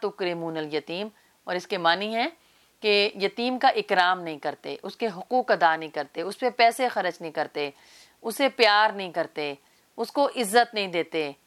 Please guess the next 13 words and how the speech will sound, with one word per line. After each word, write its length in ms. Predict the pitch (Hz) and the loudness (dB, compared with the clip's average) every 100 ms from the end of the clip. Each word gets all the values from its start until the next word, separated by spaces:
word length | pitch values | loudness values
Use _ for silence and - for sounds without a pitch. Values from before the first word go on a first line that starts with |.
| _ _ _ - | _ _ _ -10
اس 140 | 233 | -6
کی 160 | 269 277 | -2 2
مدد 400 | 226 214 226 220 | 4 4 2 0
نہیں 180 | 196 175 | -4 -2
کرتے، 360 | 165 - 165 | -4 -2 -4
کسی 260 | 156 208 247 | -4 -6 -2
کو 140 | 262 | 0
مدد 300 | 220 220 220 | 2 2 2
کرنے 280 | 233 220 240 | 2 2 -2
کو 120 | 240 | -2
کہتے 460 | - 269 269 277 240 | 0 2 2 2 2
نہیں 220 | 202 175 | 2 -2
ہو۔ 200 | 170 | -4